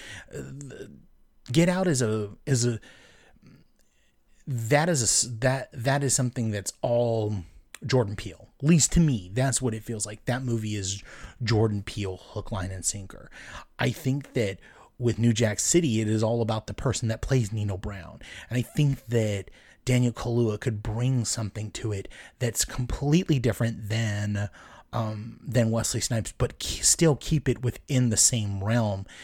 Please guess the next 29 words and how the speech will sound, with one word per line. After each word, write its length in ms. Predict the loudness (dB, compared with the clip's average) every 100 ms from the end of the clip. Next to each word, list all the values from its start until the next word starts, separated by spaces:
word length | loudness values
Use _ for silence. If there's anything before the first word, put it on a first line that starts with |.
| -20 -8
because 180 | -2 2
I 80 | 2
feel 260 | 2 2
like 200 | 2 0
what 360 | -2 -2 -2 0
they 120 | 0
share 680 | 2 0 -2 -2 0 0 -2 -8 -20 -20 -2
is, 500 | 2 4 2 -2 -6
like, 240 | -4 -4 -2
the 260 | -4 0 2
thing 240 | 4 4
that 120 | 4
I've 160 | 4 4
gotten 280 | 2 2 -2
from 300 | 0 0 0
Daniel 280 | 0 0 -2
Kaluuya 480 | -4 -2 -2 -2
and 100 | -4
all 200 | -2 -2
of 120 | -4 -6
the 80 |
performances 680 | -6 -6 -2 0 0 0 0
that 120 | 0
I've 140 | -2 -2
seen 240 | 2 2
him 100 | 2
in, 160 | 0 -6 -12 -16 -4
is 200 | -2 0
that 220 | 0 -2